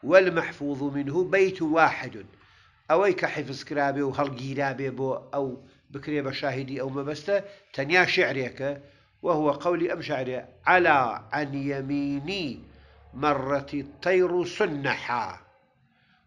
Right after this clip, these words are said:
وكيف سنوح واليمين قطيع.» على يم-، عن يمين، يعني،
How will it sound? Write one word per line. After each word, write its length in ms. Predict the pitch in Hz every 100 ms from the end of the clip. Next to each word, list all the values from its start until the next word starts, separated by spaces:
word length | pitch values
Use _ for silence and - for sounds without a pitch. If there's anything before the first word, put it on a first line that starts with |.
| -
وكيف 680 | 147 151 220 214 151 - 131
سنوح 540 | - 147 139 143 127 - 143 131 - - _ _ -
واليمين 920 | 131 143 139 139 135 139 135 131 135
قطيع.» 540 | 131 - 127 - 127 - 120 98 - _ _ _ _ _ _ _ _ _ _ _ -
على 320 | 139 147 147
يم-، 200 | 147 151 -
عن 160 | 160 156
يمين، 340 | 170 175 180
يعني، 300 | 180 185